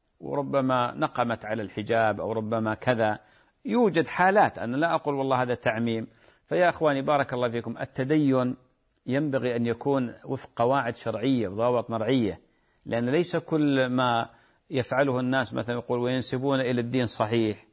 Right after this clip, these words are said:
لا، غير صحيح الكلام هذا. فلذلك ما في بأس أن تلبسون الأطفال البنات ثلاث سنوات وأربع سنوات،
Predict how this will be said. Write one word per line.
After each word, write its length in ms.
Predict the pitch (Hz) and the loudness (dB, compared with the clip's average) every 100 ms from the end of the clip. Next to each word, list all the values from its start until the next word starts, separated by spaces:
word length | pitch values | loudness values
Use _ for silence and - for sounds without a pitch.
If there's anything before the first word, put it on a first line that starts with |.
| _ | _
لا، 160 | - 143 | -2 -2
غير 180 | 120 175 | 0 -4
صحيح 440 | - 139 165 196 | -2 -2 0 0
الكلام 400 | 117 - 143 135 | -2 0 0 0
هذا. 300 | 160 160 90 - _ - _ | 0 -4 -6 -10 _ -20 _
فلذلك 760 | - 117 127 160 160 - 127 - _ - | -4 0 2 4 2 2 -2 -2 _ -4
ما 120 | 185 | -2
في 140 | 135 | -2
بأس 280 | 123 127 - | -2 -4 -4
أن 300 | 127 117 110 | -4 -2 -2
تلبسون 460 | 127 127 - 127 113 | -2 -4 -2 -2 0
الأطفال 540 | 98 110 - 113 104 | -2 -2 2 2 0
البنات 640 | 120 113 127 95 - - | -8 -2 0 0 -4 -14
ثلاث 240 | - 135 117 | -4 -2 -2
سنوات 400 | - 120 117 - | -2 -2 -2 -2
وأربع 240 | 120 113 | -2 -2
سنوات، 440 | - 120 120 110 | 0 0 2 2